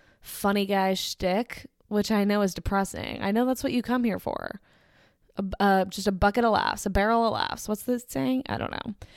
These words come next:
Anyways, yeah, I just kind of wanted to, I wanted to keep it low key today, and just, I have no plan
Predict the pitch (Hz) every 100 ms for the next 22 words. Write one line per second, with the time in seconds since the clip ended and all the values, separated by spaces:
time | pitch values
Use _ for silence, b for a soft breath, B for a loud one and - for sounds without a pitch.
0 | B B B B - 247 220 208 202 254
1 | 247 233 269 339 466 466 403 381 330 -
2 | 339 311 262 - - 277 294 294 277 294
3 | 254 247 233 - 202 190 - - - -
4 | 214 214 208 220 214 - - - 220 214
5 | 226 214 220 226 214 240 - 196 175 214